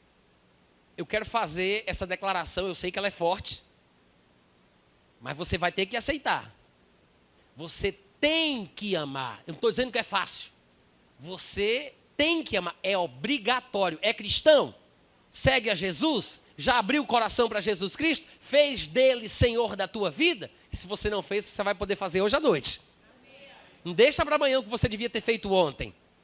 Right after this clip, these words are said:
Mas, se você é cristão, então saiba de uma coisa. Você é obrigado a amar, inclusive a sua sogra.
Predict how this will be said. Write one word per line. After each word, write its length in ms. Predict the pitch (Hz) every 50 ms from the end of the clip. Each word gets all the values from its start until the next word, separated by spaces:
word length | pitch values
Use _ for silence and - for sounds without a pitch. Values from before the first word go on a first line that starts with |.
| _ _ _ _ _ _ _ _ _ _
Mas, 720 | - 143 170 170 170 175 202 262 381 392 - - - - - _ _
se 140 | - - -
você 280 | 196 233 214 - 240 214
é 60 | 208
cristão, 520 | - 196 180 - - - 302 330 320 262 202
então 260 | 208 - 254 262 240
saiba 260 | - 247 247 247 240
de 60 | 233
uma 120 | 277 302 -
coisa. 420 | - 220 185 160 135 117 123 - _ _ _ - - _
Você 560 | - 196 185 - - - 202 202 214 226 240 -
é 220 | 175 165 156 151
obrigado 1160 | 180 226 269 247 190 165 165 226 285 285 233 165 139 165 185 190 196 202 180 170 175 233 226 - _ _
a 200 | - 175 196 214
amar, 540 | 220 220 185 156 147 147 151 147 143 123 110 - - - _ _
inclusive 840 | 247 277 302 294 226 - 240 226 190 139 113 - - 254 269 233 247
a 80 | 240 208
sua 240 | - - 254 262 226
sogra. 440 | - 170 143 123 - 123 110 92